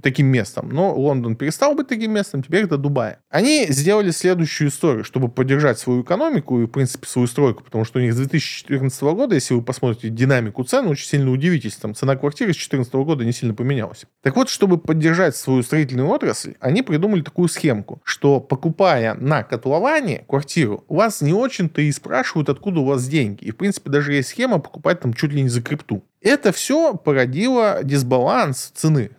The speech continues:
То же самое, как у нас произошло с льготной ипотекой. Люди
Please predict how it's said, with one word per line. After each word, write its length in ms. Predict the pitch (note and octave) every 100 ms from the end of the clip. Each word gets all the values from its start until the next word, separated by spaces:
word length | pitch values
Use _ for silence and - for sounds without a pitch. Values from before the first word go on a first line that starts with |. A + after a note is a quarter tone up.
| _ _ _
То 100 | F#3+
же 80 | G3+
самое, 240 | D4+ C4
как 160 | E3+ D3+
у 40 |
нас 180 | D#3+ F3
произошло 680 | C3 B2 B2+ - D#3+ D#3 - -
с 220 | - A#2+
льготной 340 | A#2 C#3 B2+
ипотекой. 460 | A#2 B2 A2 G2 - -
Люди 380 | A#3 D3+ A2+